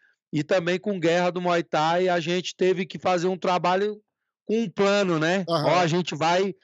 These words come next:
Speaker 1: fazer isso na luta. Se fizer diferente, moiou, aí alagou a canoa, aí lascou com tudo.
Speaker 2: <laughs>
Speaker 1: Então, eu só tinha, meu irmão,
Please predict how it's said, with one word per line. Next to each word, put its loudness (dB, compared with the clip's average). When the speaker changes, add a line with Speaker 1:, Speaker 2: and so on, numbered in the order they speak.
Speaker 1:
fazer 0
isso -2
na 2
luta. 2
Se 2
fizer 2
diferente, 0
moiou, 4
aí -2
alagou 2
a 0
canoa, 2
aí 2
lascou 2
com -2
tudo. 2
Speaker 2:
<laughs> -10
Speaker 1:
Então, 2
eu 0
só 2
tinha, 0
meu 2
irmão, 0